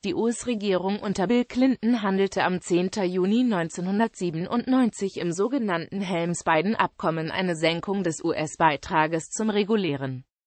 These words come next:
U-N-Budget von fünfundzwanzig Prozent auf zwanzig Prozent und eine Senkung des U-S-Beitrages für Friedenssicherungseinsätze von einunddreißig Prozent auf fünfundzwanzig Prozent aus.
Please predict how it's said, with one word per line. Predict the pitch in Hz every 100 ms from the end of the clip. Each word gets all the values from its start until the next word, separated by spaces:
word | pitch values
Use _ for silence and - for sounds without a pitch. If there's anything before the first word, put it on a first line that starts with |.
| _ -
U-N-Budget | 277 - 202 180 175 - 170 185
von | - 180
fünfundzwanzig | - 240 240 - 170 - 180 160 - 190 -
Prozent | 247 - 175 165 -
auf | 160 -
zwanzig | - 214 269 294 -
Prozent | 277 - 185 175 -
und | 185
eine | 160 175
Senkung | 156 165 170 202 196
des | 175 -
U-S-Beitrages | 170 - 156 - 160 139 - 165 156 165 -
für | - 208
Friedenssicherungseinsätze | - 196 202 214 - 247 - 165 165 175 - 160 156 156 147 - 202
von | 208
einunddreißig | 190 165 180 180 175 175 254 - 285 -
Prozent | 311 - 165 156 -
auf | 160
fünfundzwanzig | - 247 240 - 170 - 180 165 - 196 -
Prozent | 202 - 196 208 -
aus. | 147 131 123 - -